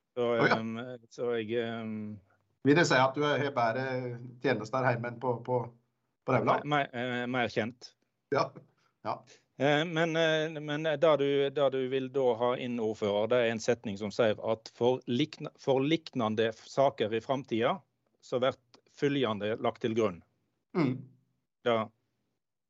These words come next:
Speaker 2: Ja.
Speaker 1: Eh, kan, kan Vivi bare notere seg da?
Speaker 2: Jeg skal, jeg skal skrive det inn, jeg, og så få sendt de over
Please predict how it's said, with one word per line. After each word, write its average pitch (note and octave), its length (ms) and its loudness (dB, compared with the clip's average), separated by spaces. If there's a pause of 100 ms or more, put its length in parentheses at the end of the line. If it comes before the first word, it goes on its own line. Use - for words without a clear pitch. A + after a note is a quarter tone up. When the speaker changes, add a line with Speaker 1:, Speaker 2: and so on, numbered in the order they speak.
(340)
Speaker 2:
Ja. B2 160 0
Speaker 1:
Eh, A#2+ 680 0
kan, C#3 460 -2
kan C3 320 0
Vivi C3+ 320 2
bare B2+ 240 2
notere A#2 460 0
seg A2+ 140 -2
da? B2+ 120 0 (640)
Speaker 2:
Jeg D3 140 2
skal, D#3+ 760 -6
jeg D#3 100 -10
skal D#3+ 280 -4 (360)
skrive D3+ 380 0
det C#3 80 4
inn, C#3+ 80 0
jeg, D3 160 2
og C3+ 80 0
så C#3+ 100 -4
få C#3 140 -2
sendt B2+ 240 -2
de C3 80 0
over C3 320 0